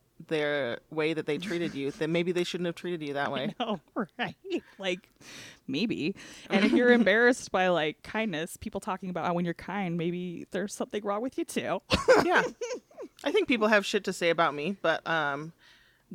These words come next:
Speaker 1: I think the actual truth of that is, is if they wanted to come to me and talk to me about it and, like, make me feel accountable and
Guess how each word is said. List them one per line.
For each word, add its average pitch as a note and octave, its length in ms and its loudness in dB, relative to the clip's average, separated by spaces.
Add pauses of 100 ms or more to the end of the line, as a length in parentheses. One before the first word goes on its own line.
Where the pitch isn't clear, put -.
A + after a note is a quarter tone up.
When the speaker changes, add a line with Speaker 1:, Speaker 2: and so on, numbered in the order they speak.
Speaker 1:
I F3 140 6
think F3+ 340 -2 (540)
the E3 280 -2
actual D#3+ 400 0
truth E3+ 300 -6
of D3 100 -4
that D3 200 0
is, C#3+ 240 -6
is C#3+ 160 -14
if C#3+ 180 -4
they C#3+ 240 -2
wanted C#3+ 380 -4
to D3+ 80 -8
come D3+ 220 -10
to - 120 -16
me C#3 120 -6
and C3 120 -8
talk C3+ 220 -8
to - 80 -16
me C3+ 100 -8
about C3 300 -4
it - 200 -8
and, C#3 200 -8
like, B2 320 -6
make C#3 260 -10
me C#3 120 -8
feel C3 200 -6
accountable C3 640 -6
and B2+ 260 -8